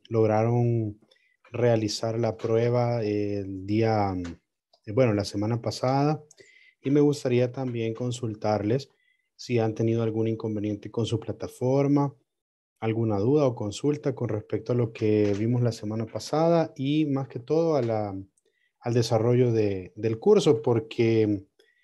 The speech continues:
bueno, la, la semana pasada, pues, quizá fue la semana de prueba, ¿verdad? La semana en la que arrancábamos y quisiera que no quedara ninguna duda de aquí en adelante para que ustedes puedan,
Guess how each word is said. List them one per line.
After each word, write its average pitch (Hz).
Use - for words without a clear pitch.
bueno, 131
la, 110
la 113
semana 123
pasada, 147
pues, 143
quizá -
fue 123
la 95
semana 110
de 95
prueba, 127
¿verdad? 104
La 123
semana 110
en 110
la 110
que -
arrancábamos 131
y 143
quisiera 117
que -
no 113
quedara 113
ninguna 110
duda 113
de 113
aquí 104
en 104
adelante 120
para 123
que -
ustedes 104
puedan, 110